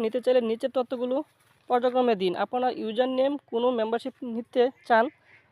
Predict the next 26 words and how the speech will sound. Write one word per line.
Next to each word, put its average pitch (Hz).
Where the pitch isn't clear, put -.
বা 220
গো-, 247
ক্রাউন, 240
গোল্ড, 247
সিলভার 220
কিসের 269
মাধ্যমে 254
পেমেন্ট 220
করতে 226
চান, 220
যে 214
নাম্বার 240
থেকে 254
টাকা 226
পাঠাবেন 226
সেই 202
নাম্বারটি 214
বিদ্রোহ। 220
উপোক্ত 254
তথ্যগুলো 262
শুধুমাত্র 233
আপনি 233
যখন 202
মেম্বারশিপ 208
কেনার 233
জন্য 220